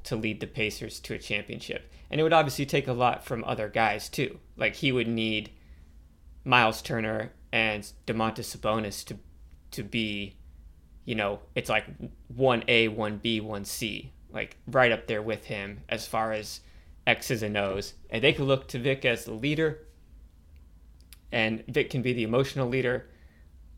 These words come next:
Uh, but then, you know, we're getting our production from our workhorses.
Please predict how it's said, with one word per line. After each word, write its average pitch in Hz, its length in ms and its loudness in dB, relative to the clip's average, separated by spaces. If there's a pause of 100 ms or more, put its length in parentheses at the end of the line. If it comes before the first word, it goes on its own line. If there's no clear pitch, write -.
Uh, 110 340 4 (120)
but 113 160 0
then, 113 160 2
you 113 60 2
know, 113 120 6
we're 117 140 4
getting 117 260 2
our 110 120 4
production 110 600 -2
from 110 440 -2 (460)
our 104 160 2
workhorses. - 760 -4